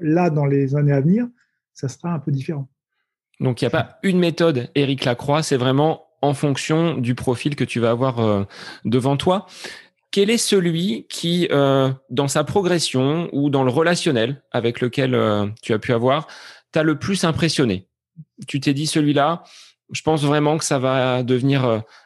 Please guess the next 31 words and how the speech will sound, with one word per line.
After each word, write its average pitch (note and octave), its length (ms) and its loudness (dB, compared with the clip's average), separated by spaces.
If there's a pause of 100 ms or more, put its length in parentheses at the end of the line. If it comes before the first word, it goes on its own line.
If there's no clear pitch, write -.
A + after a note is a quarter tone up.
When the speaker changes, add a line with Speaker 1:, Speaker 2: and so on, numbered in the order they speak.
Speaker 2:
un A#2 120 0
top, D3 360 -2
euh, A#2 200 4 (220)
un C3+ 120 0
top E3 220 -2
coureur, A2+ 500 -2 (420)
quel C3+ 140 0
est D3 60 2
celui C#3+ 260 0
qui - 180 -12
t'a B2+ 180 0
le, A2 380 2
le C#3 120 0
plus E3 220 -4
marqué ? A#2 420 -4 (1160)
Speaker 1:
Ah, G#3 300 0
c'est F#3+ 180 0
difficile A#3 560 2
à F#3 100 4
dire, F3 300 2
en C#3+ 180 -6
fait, C#3+ 300 -6
euh, C#3 260 2
celui C#3 220 0
qui C#3+ 120 -2
m'a D3 80 6
le C#3+ 80 2
plus C#3+ 280 -6
impressionné, D3+ 420 0
parce D#3 220 0
que E3 340 0